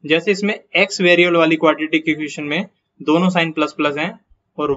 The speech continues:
वाई वाली quadratic equation में माइनस प्लस है, तो ये हमेशा वाई जो है इसमें बड़ा होगा एक्स से।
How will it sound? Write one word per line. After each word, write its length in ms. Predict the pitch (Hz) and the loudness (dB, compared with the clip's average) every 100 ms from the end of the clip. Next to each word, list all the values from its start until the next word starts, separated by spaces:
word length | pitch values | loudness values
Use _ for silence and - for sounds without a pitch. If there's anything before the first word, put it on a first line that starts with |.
| 135 | 2
वाई 200 | 156 185 | 2 2
वाली 240 | 185 180 | 0 0
quadratic 500 | 180 165 165 170 170 160 | 2 2 2 0 -2 -2
equation 320 | 160 156 165 | -6 -4 -2
में 200 | 170 196 _ _ - | -4 -6 _ _ -4
माइनस 340 | 143 151 190 - | 0 0 -2 -4
प्लस 300 | 160 151 151 | -2 -2 -2
है, 120 | 185 - _ _ - | -4 -8 _ _ -6
तो 60 | 156 | 0
ये 200 | 175 214 | 0 0
हमेशा 440 | 170 151 151 190 | -2 -4 -2 -2
वाई 340 | 165 143 151 175 | 2 2 4 2
जो 180 | 156 143 | -2 -2
है 140 | 143 | -2
इसमें 320 | 139 147 165 208 _ _ - | -2 -4 -8 -8 _ _ -6
बड़ा 240 | 143 147 | 0 0
होगा 380 | 143 135 139 226 - _ _ _ 170 | 0 -2 -2 -2 -4 _ _ _ -6
एक्स 220 | 160 - - | -4 -8 -14
से। 200 | - | -18